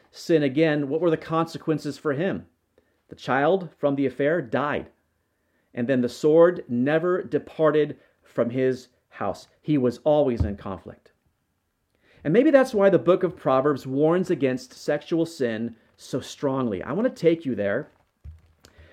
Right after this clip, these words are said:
Proverbs chapter five. The women have been going through a study of, of Proverbs. I don't believe they're this far along just yet.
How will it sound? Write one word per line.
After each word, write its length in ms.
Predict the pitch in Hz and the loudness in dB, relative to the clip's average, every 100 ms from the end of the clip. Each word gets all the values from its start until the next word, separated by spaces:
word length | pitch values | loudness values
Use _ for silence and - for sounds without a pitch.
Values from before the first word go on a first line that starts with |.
| - - - _ _ _ _ _ _ _ | -20 -20 -20 _ _ _ _ _ _ _
Proverbs 380 | 156 147 185 - | -2 0 0 -2
chapter 380 | 180 156 160 160 | -2 -2 0 -4
five. 440 | 127 113 107 104 | -2 -2 -2 -4
The 80 | 127 | 2
women 260 | 151 185 | 4 4
have 140 | 175 165 | 2 2
been 120 | 156 | 2
going 240 | 151 165 | 2 2
through 160 | 170 151 | 0 -2
a 40 | |
study 300 | 135 156 147 | 0 2 4
of, 240 | 156 127 - - | 4 4 -2 -6
of 220 | 123 - | -6 -4
Proverbs. 420 | 147 143 190 175 | 0 2 2 0
I 60 | 117 | 0
don't 280 | 139 160 | 0 0
believe 280 | 135 147 156 | -2 0 2
they're 120 | 135 | 2
this 200 | 131 143 | 0 -2
far 240 | - 156 139 | -2 2 4
along 340 | 135 143 131 | 4 2 0
just 300 | 127 143 - | 0 -2 -2
yet. 360 | 127 147 - | 2 2 2